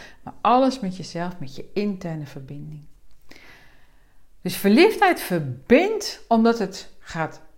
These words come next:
stromen. Tussen jullie, maar ook in jezelf. Je blaast de verbinding tussen je hart en je bron nieuw leven in. Dus echte liefde gaat over je interne verbinding.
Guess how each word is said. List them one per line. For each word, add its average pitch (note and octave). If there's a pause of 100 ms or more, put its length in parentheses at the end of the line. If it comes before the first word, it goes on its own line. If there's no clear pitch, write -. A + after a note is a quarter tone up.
stromen. C#3+ (120)
Tussen A#3+
jullie, D4+ (220)
maar G3
ook A#3+
in G#3
jezelf. D#3+
Je D3+
blaast G#3+
de A#3+
verbinding A3+
tussen -
je B2
hart F3+
en F3
je C#3+
bron E3+
nieuw F#3+
leven D#3+
in. D3 (320)
Dus -
echte B3
liefde G#3
gaat D#3+
over D3+
je C#3+
interne D#3+
verbinding. C#3